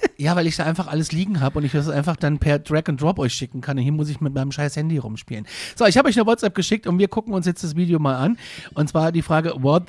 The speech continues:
is this?“, fragt Sebastian aus Frankfurt. Ich sag es bei der Photoshop Philipp,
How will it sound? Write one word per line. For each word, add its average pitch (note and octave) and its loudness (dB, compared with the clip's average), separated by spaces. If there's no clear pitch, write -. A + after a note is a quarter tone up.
is F3+ 6
this?“, E3 4
fragt C#3+ 0
Sebastian C3+ 0
aus A#2+ -2
Frankfurt. D#3 0
Ich E3+ -2
sag E3 -2
es D3+ -2
bei D3+ -2
der C#3+ 0
Photoshop E3+ -2
Philipp, D3 0